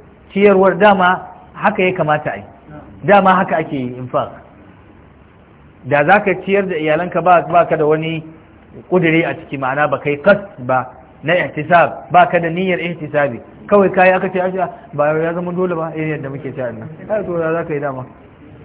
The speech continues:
Ba ya zama dole ba. To, kaga ya zama dole kake ɗauka, ka sauke nauyi, shikenan baka da laifi.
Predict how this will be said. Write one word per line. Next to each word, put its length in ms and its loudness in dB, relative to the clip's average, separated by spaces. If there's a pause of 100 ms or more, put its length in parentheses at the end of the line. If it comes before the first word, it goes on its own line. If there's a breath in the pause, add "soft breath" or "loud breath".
Ba 140 2
ya 80 4
zama 180 0
dole 240 2
ba. 100 -2 (200 loud breath)
To, 80 -4
kaga 260 2
ya 160 4
zama 200 0
dole 260 2
kake 260 -6
ɗauka, 380 0
ka 260 4
sauke 320 2
nauyi, 300 -2
shikenan 400 -4
baka 240 -2
da 100 -8
laifi. 200 -8